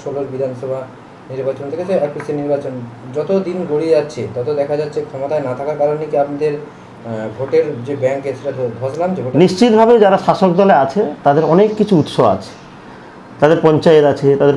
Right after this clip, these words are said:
Speaker 2: পৌরসভা আছে, তাদের এমএলএ আছে, তাদের এমপি আছে, তাদের পুলিশ প্রশাসন আছে।
Speaker 1: হুম।
Speaker 2: স্বাভাবিকভাবে তারা সেটাকে অ্যাবিউজ করে মানুষকে যেভাবে মোটিভেশন, মোটিভেটেড করতে পারে,
Speaker 1: হুম।
Speaker 2: সেক্ষেত্রে ক্ষমতাচ্যুত হওয়ার পর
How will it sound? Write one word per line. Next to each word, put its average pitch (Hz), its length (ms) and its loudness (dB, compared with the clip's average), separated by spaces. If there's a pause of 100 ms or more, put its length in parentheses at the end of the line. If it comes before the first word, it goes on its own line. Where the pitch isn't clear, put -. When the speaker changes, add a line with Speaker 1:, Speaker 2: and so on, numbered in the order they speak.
Speaker 2:
পৌরসভা 151 480 4
আছে, 135 200 2
তাদের 131 240 4
এমএলএ 156 300 6
আছে, 139 200 2
তাদের 131 240 2
এমপি 156 300 4
আছে, 143 180 2
তাদের 131 280 2
পুলিশ 208 240 4
প্রশাসন 170 440 2
আছে। 117 220 0
Speaker 1:
হুম। 220 100 -4 (480)
Speaker 2:
স্বাভাবিকভাবে 226 420 6
তারা 208 240 6
সেটাকে 214 340 4
অ্যাবিউজ 190 420 4
করে 233 200 4
মানুষকে 180 380 4
যেভাবে 175 480 4 (460)
মোটিভেশন, 226 640 6
মোটিভেটেড 214 500 6
করতে 185 240 4
পারে, 113 200 2
Speaker 1:
হুম। 110 480 -10
Speaker 2:
সেক্ষেত্রে 220 420 6
ক্ষমতাচ্যুত 190 640 2
হওয়ার 160 280 2 (100)
পর 190 140 -2